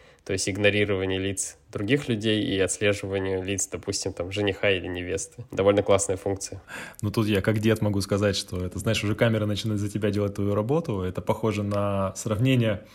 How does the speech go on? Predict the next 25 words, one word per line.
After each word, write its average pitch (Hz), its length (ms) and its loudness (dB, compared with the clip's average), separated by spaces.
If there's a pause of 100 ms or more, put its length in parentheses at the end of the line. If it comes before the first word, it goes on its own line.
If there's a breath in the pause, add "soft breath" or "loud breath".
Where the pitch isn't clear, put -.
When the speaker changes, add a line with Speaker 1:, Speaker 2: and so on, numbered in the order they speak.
(380 loud breath)
Speaker 2:
управления 107 500 2
автомобилем 104 580 0
на 95 220 0
ручной 135 240 0
коробке 107 340 0
передач 95 540 -2
и 92 260 -4
на 92 120 -2
автоматической, 104 800 -4
когда 92 600 -4 (720 loud breath)
ты 95 360 -2
вроде 110 260 0
как, 113 300 0
да, 104 260 0
по - 160 0
глазам, 127 480 4
но 113 360 2
тебе 135 200 4
не 135 80 4
всегда 131 340 2
надо 95 160 0
по 139 120 -4
глазам 123 320 0
сфокусироваться, 101 640 -6
например. 95 360 -6